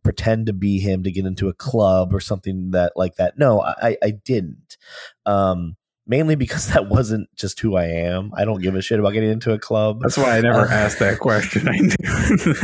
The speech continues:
Speaker 1: But yeah, so it was, it was a crazy time. And like I said, I was trying to pivot to be a writer. And, uh, you know, the mistake, and I think about this a lot now, Josh,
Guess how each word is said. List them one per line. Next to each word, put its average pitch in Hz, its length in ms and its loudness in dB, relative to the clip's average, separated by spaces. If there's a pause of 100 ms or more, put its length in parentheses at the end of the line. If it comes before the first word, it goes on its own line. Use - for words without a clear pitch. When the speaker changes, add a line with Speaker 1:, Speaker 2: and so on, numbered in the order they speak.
(220)
Speaker 1:
But 123 160 2
yeah, 104 280 2
so 139 420 -2 (320)
it 185 80 -4
was, 208 240 0
it 196 120 -4
was 226 180 -2
a 262 60 -4
crazy 202 400 0
time. 117 480 0
And 127 120 -2
like 139 160 0
I 131 120 2
said, 131 280 0
I 110 120 2
was 123 160 0
trying 151 340 -4
to 139 100 -4
pivot 135 560 -4
to 110 100 -4
be 117 540 -2
a 101 100 -2
writer. 90 760 -4 (540)
And, 95 880 -2 (1040)
uh, - 180 -10
you 165 180 -4
know, 165 360 0
the 151 100 -2
mistake, 202 680 -2 (100)
and 127 160 0
I 123 80 4
think 165 220 -6
about 127 240 2
this 101 140 -4
a 98 60 0
lot 87 300 0
now, 80 240 -2
Josh, 82 440 -2